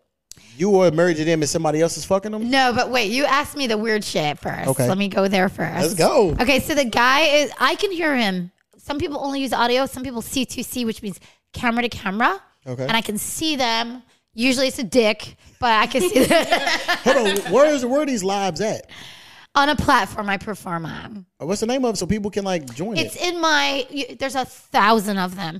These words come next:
Speaker 1: Okay.
Speaker 2: So what you have to do is just go to my I G, A Lestrange with two E's on the end,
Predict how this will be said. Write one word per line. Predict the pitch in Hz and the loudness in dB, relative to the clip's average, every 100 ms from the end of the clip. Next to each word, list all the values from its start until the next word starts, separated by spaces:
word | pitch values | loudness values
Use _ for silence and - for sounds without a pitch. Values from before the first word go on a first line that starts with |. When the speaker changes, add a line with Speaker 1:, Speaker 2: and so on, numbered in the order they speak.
| - | -6
Speaker 1:
Okay. | 120 120 | -6 -2
Speaker 2:
So | 262 | 0
what | 277 | 0
you | 262 | -2
have | |
to | 262 | -2
do | 262 | -4
is | 233 | -4
just | 254 - | -8 -10
go | - 220 220 | -4 -2 -2
to | 220 247 | -6 -10
my | 208 180 - | -8 -6 -4
I | 277 339 | -4 -4
G, | 240 233 254 - | -6 -8 -8 -8
A | 214 214 | -6 -4
Lestrange | 220 - 220 208 214 | -6 -6 -8 -8 -10
with | - | -16
two | 247 | -10
E's | 247 262 | -8 -8
on | |
the | 254 | -8
end, | 208 208 | -8 -8